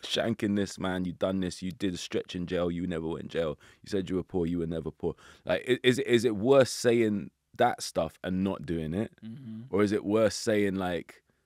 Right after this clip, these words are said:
Speaker 1: save the world shit and
Speaker 2: And
Speaker 1: not
Speaker 2: not
Speaker 1: doing
Speaker 2: get-,
Speaker 1: it?
Speaker 2: yeah,
Speaker 1: And I thought,
Speaker 2: exactly.
Speaker 1: "Actually, that's worse."
Speaker 2: Yeah, it probably is,
Speaker 1: That's
Speaker 2: actually.
Speaker 1: worse,
Speaker 2: Yeah.
Speaker 1: 'cause at least this guy isn't killing anybody.
Speaker 2: Yeah, yeah,
Speaker 1: <laughs> He's lying
Speaker 2: yeah.
Speaker 1: about it, but at least he's not actually doing it.
Speaker 2: Yeah, yeah, yeah.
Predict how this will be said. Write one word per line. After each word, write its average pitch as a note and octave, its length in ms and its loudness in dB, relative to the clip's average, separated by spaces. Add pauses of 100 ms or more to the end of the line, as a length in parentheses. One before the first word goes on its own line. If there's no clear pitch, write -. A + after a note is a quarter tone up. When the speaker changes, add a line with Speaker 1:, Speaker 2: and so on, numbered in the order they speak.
Speaker 1:
save A2 300 4
the F2+ 60 2
world A2 280 6
shit F2 280 0 (120)
and E2+ 140 0
Speaker 2:
And F#2+ 60 2
Speaker 1:
not F2+ 140 0
Speaker 2:
not - 80 -8
Speaker 1:
doing F#2+ 120 4
Speaker 2:
get-, E2 160 2
Speaker 1:
it? - 60 -8
Speaker 2:
yeah, D3 200 4 (120)
Speaker 1:
And A2 100 0
I C3 60 2
thought, B2+ 180 4
Speaker 2:
exactly. C#3+ 140 -2
Speaker 1:
"Actually, D#3+ 280 -2
that's D#3 260 0
worse." C#3 520 -2 (100)
Speaker 2:
Yeah, G#2 80 -16
it G#2 160 -14
probably F#2+ 280 -14
is, F2+ 140 -16
Speaker 1:
That's - 220 -14
Speaker 2:
actually. C3+ 220 -8
Speaker 1:
worse, D3 400 2
Speaker 2:
Yeah. - 60 -8
Speaker 1:
'cause B2+ 120 2
at C3 80 4
least G#3+ 180 6
this A3+ 140 2
guy C3+ 160 8
isn't A#2 240 4
killing D#3+ 280 4
anybody. F2+ 380 -2
Speaker 2:
Yeah, - 160 -6
yeah, A#2 180 -8
Speaker 1:
<laughs> - 20 -6
He's B2+ 160 4
lying E3+ 220 10
Speaker 2:
yeah. A#2+ 40 2
Speaker 1:
about G2 220 4
it, G#2 60 -2
but A#2 60 2
at D#3 40 4
least G3+ 140 4
he's A2+ 120 -2
not B2+ 180 4
actually A#2 260 4
doing D3+ 260 4
it. D#3 120 -2
Speaker 2:
Yeah, B2 200 -6
yeah, A2+ 260 -8
yeah. A#2 140 -12